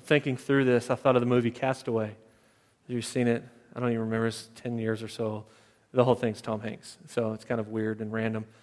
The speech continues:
But he's on the, the island, and he spears the, the crab or whatever, and he cracks it open,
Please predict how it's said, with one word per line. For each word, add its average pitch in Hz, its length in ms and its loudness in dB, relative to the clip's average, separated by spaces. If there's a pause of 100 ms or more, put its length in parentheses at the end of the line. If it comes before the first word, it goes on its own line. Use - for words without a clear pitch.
(200)
But 143 160 8
he's 131 220 6
on 143 180 10
the, 127 340 6
the 123 120 4
island, 123 460 6 (640)
and 131 100 6
he 127 100 6
spears 160 600 8
the, 127 300 6
the 123 140 4
crab 160 420 6
or 156 80 6
whatever, 151 240 6
and 120 100 0
he - 40 -14
cracks 165 340 4
it 143 80 4
open, 147 360 8